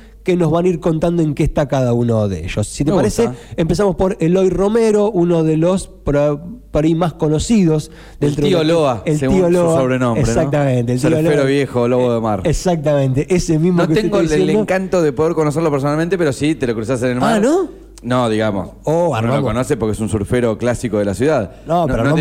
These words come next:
Speaker 2: tenido la chance de charlar con él, pero
Speaker 1: Ah.
Speaker 2: lo he visto surfear y, y ahí anda.
Speaker 1: Armamos una comida cuando quieras, te vas a
Speaker 2: Dale.
Speaker 1: encontrar con uno de los tipos más divertidos que puedes llegar a conocer en toda tu vida, que has conocido mucha gente divertida.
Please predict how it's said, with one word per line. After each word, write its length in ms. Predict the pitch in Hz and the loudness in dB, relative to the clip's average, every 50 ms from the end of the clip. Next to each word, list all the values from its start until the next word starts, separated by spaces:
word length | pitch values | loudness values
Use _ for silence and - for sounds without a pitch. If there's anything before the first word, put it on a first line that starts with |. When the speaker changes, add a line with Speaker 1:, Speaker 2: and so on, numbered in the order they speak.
| 151 156 | 0 0
Speaker 2:
tenido 120 | 156 143 | 0 -2
la 260 | 135 131 127 123 - - | -2 -2 -2 -4 -4 -4
chance 320 | - 147 151 147 139 147 143 | -4 -2 -2 -2 -2 -2 -2
de 100 | 123 107 | -2 -2
charlar 360 | 123 120 117 123 139 143 127 | -2 -2 0 0 0 0 0
con 100 | 135 139 | 0 0
él, 160 | 147 156 151 | 0 0 0
pero 480 | 151 151 139 135 156 185 185 - - - - - - - | 0 0 2 2 0 -2 -4 -10 -18 -20 -20 -14 -6 -2
Speaker 1:
Ah. 60 | 123 | 0
Speaker 2:
lo 80 | 123 127 | 2 2
he 40 | 143 | 2
visto 240 | 156 147 147 147 | 0 0 -2 -2
surfear 580 | 113 131 123 113 117 135 139 143 156 160 156 - | -2 -2 -2 0 0 0 0 2 0 -2 -4 -6
y, 560 | 117 117 110 107 104 101 98 95 95 92 95 101 | -6 -4 -4 -2 -2 -2 -2 -2 -2 -4 -4 -4
y 140 | - 107 104 | -4 -2 0
ahí 180 | 104 101 95 | 0 0 0
anda. 240 | 95 87 80 78 - | -2 -2 -2 -2 -2
Speaker 1:
Armamos 380 | 143 147 165 180 175 165 - - | 0 0 0 0 0 0 0 0
una 180 | 175 170 160 | 0 0 0
comida 360 | 135 147 143 156 165 170 156 127 | 0 0 2 2 2 2 2 0
cuando 320 | 131 127 127 127 131 127 | 0 -2 0 0 -2 0
quieras, 280 | 123 160 160 156 143 - | 0 0 0 0 0 0
te 60 | - | -2
vas 140 | 135 135 - | -2 0 -2
a 20 | |
Speaker 2:
Dale. 60 | 139 | -2
Speaker 1:
encontrar 340 | 127 127 127 127 143 147 135 | -2 -2 -2 0 -2 -2 0
con 120 | 123 143 | 0 0
uno 80 | 147 156 | 0 2
de 40 | 151 143 | 2 0
los 60 | 127 | 0
tipos 300 | - 147 135 147 139 131 | -2 -2 -2 -2 0 0
más 400 | 143 151 160 180 208 226 208 165 | -2 -2 0 0 0 0 0 0
divertidos 720 | 156 151 143 139 135 139 127 - 170 170 175 180 170 - | 2 2 2 2 0 0 -2 0 0 2 2 2 2 0
que 140 | - 135 117 | -2 -4 -2
puedes 220 | 101 143 147 - | 0 -2 -2 0
llegar 160 | - 151 147 | 0 0 0
a 60 | 143 | 0
conocer 400 | 120 131 127 127 117 - 147 139 | 0 0 0 0 0 -2 -2 0
en 180 | 139 131 123 120 | 0 -2 -2 -4
toda 380 | - 156 151 151 151 147 139 - | -2 -2 0 2 0 0 0 0
tu 120 | 135 131 | 0 2
vida, 200 | 143 147 160 151 | 2 2 2 0
que 100 | - 131 | -2 -4
has 60 | 120 | -4
conocido 300 | - 123 120 107 113 117 117 | -2 -2 -2 -2 -2 -2 0
mucha 160 | 113 135 135 | 0 0 0
gente 220 | 135 151 147 165 | 0 0 2 2
divertida. 480 | 180 190 196 190 185 202 208 220 220 | 2 2 2 2 2 2 2 2 0